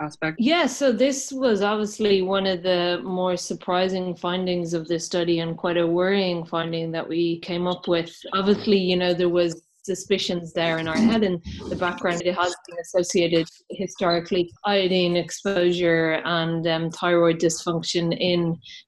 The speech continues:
Speaker 2: newborn infants. However, we were quite surprised with the high rates that were found, and certainly you can't put it down to chance. We don't think it was a chance finding. Um, these are very premature infants who are at risk of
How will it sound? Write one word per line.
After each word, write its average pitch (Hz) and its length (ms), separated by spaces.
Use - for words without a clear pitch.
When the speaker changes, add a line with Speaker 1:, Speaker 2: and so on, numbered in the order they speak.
Speaker 2:
newborn 170 520
infants. 170 480
However, 175 520
we 175 180
were 170 300
quite 170 280
surprised 175 760
with 175 240
the 165 120
high - 400
rates 170 580
that 170 120
were 170 140
found, 170 320
and 165 100
certainly 170 540
you 185 220
can't 185 400
put 190 140
it - 200
down 170 360
to 170 200
chance. 175 720
We 196 200
don't 185 180
think 175 160
it 175 60
was 170 200
a 165 60
chance - 380
finding. 165 360
Um, 180 160
these 180 160
are 185 40
very 180 220
premature 180 540
infants 170 480
who 175 200
are 175 80
at 170 220
risk 185 380
of 170 180